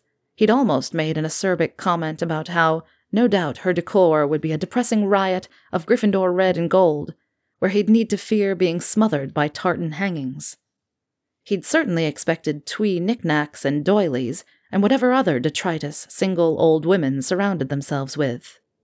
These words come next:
Luckily, he'd curbed his tongue, because he turned out to be quite, quite wrong. He's glad he resisted the temptation to sneer,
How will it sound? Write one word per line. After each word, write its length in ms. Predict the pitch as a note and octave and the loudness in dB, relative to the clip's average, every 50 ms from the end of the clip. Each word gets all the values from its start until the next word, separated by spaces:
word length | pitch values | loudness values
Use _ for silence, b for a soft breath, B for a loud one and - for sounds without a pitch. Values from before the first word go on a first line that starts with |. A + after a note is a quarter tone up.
| _ _ _ _ _ _ _ _ _ _ _ _ _ _ _ _ _ _ _ | _ _ _ _ _ _ _ _ _ _ _ _ _ _ _ _ _ _ _
Luckily, 560 | - G3+ F3+ D3 - C#3+ C3 A#2+ B2 F3 - _ _ _ _ _ _ _ | -2 -2 -2 0 0 -2 -2 -2 -4 -8 -14 _ _ _ _ _ _ _
he'd 220 | - G#3 - - | -6 -6 -6 -6
curbed 320 | - - G#3+ G3 F3+ F3 - | -4 -2 0 2 2 0 0
his 160 | F3 E3 - | -4 -6 -2
tongue, 380 | - G#3+ F3 D3 - - - - _ _ _ _ _ _ _ _ - | -2 -2 -2 -2 -6 -10 -12 -16 _ _ _ _ _ _ _ _ -6
because 240 | A3 G#3 A#3 A3 A#3 | -2 0 0 0 0
he 40 | |
turned 320 | A3+ - C#4 C#4+ C4+ A3+ G#3+ | -2 0 2 2 4 6 4
out 300 | G#3+ A#3+ G#3+ D3 - - | 4 4 2 -2 -4 -4
to 80 | E3+ | -6
be 80 | D3 D#3 | -6 -6
quite, 640 | - - - - A3 G3+ D#3+ - - - - - - _ _ _ _ _ _ - | -8 -8 -2 0 2 2 2 -2 -8 -12 -14 -16 -16 _ _ _ _ _ _ -14
quite 440 | - - B3+ C4+ G#3+ D3+ - - | -4 0 0 2 0 0 -4 -6
wrong. 520 | E3 E3 F#3 B3 B3+ - C3+ - - - - _ _ _ _ _ _ _ _ _ _ _ _ _ _ _ _ _ _ _ _ _ _ | -2 2 4 4 4 2 0 -8 -14 -16 -16 _ _ _ _ _ _ _ _ _ _ _ _ _ _ _ _ _ _ _ _ _ _
He's 160 | - B3+ A#3 | -2 -2 -2
glad 440 | - B3 C#4 C#4+ C4 G3 D#3 D3+ - | 2 2 2 2 2 2 0 -2 0
he 100 | F#3 F#3+ | 0 0
resisted 540 | F3 F#3 - G#3+ A3 A3 - - D#3 D3 - | 0 2 2 2 0 0 -2 -6 -6 -4 -4
the 60 | D#3+ | -6
temptation 600 | D3+ - F3+ F3 F3 - G#3 G#3+ G3 - D#3+ D3 | -6 -4 -4 -4 -2 0 0 0 0 0 -4 -4
to 80 | D#3+ | -4
sneer, 560 | D#3 - - G3 G3+ F3+ D3+ - - - _ | -6 -4 -2 -2 -2 -2 -4 -10 -16 -20 _